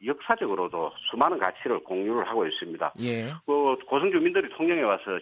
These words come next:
Speaker 1: 취업을 하신 분들도 많고
Speaker 2: 예.
Speaker 1: 그렇거든요. 그렇기
Speaker 2: 예.
Speaker 1: 때문에 지역주의를 가지고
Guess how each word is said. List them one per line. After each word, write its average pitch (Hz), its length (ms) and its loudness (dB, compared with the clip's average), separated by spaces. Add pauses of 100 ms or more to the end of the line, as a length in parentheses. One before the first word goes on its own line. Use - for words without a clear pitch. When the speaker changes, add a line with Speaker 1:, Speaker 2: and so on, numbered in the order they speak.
(140)
Speaker 1:
취업을 117 360 2
하신 92 320 -2
분들도 82 340 -10
많고 78 680 -2
Speaker 2:
예. 123 360 -2
Speaker 1:
그렇거든요. 71 720 -6
그렇기 120 260 -2
Speaker 2:
예. 117 100 -6
Speaker 1:
때문에 139 400 2 (360)
지역주의를 127 760 2
가지고 95 840 2